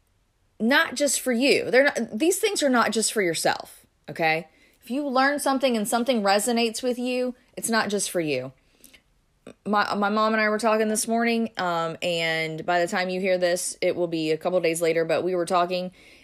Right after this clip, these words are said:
and we talk every day in the morning, <clears throat> and, excuse me, she was sharing with me that, you know,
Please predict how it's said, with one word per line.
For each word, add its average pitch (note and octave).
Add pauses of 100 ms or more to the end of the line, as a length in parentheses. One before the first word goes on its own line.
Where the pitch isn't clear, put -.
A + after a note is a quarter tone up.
and E3+
we F3+
talk F3+
every F3
day E3
in E3+
the E3+
morning, E3+ (140)
<clears throat> -
and, G3 (320)
excuse E3
me, D3 (1120)
she A3
was G3
sharing G#3
with F3
me F3
that, E3
you G3+
know, D3+